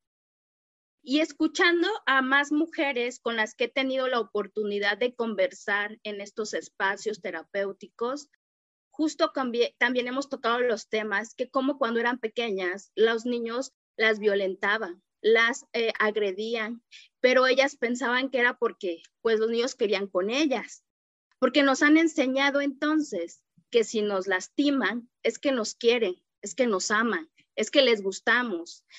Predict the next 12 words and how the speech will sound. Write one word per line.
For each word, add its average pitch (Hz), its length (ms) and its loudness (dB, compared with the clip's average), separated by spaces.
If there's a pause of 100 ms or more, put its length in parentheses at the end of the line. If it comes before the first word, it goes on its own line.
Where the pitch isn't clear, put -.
(180)
¿no? 214 260 0
Se - 180 0
ha 254 240 4 (100)
transformado 254 1160 2 (520)
esta 240 380 -4
connotación 220 1300 -2
del 208 200 -2
término, 233 680 -4 (320)
eh, 208 520 4
amor. 220 480 -2 (1080)
Y 294 120 4
entonces 370 880 2